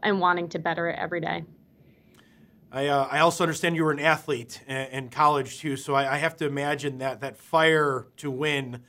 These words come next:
Speaker 2: uh, i-, is also part of what you've carried forward with you.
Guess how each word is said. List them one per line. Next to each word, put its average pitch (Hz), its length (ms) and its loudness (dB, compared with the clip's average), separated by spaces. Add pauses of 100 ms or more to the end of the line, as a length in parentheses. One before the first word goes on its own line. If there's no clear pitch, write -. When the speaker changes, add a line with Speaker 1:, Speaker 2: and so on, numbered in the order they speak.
(280)
Speaker 2:
uh, 139 40 -6
i-, 131 380 -2
is 131 360 -4
also 135 260 -4
part 127 420 -4
of 117 220 -12
what 117 140 -16
you've 113 140 -20
carried 113 260 -10
forward 107 340 -12
with 98 220 -20
you. 87 140 -20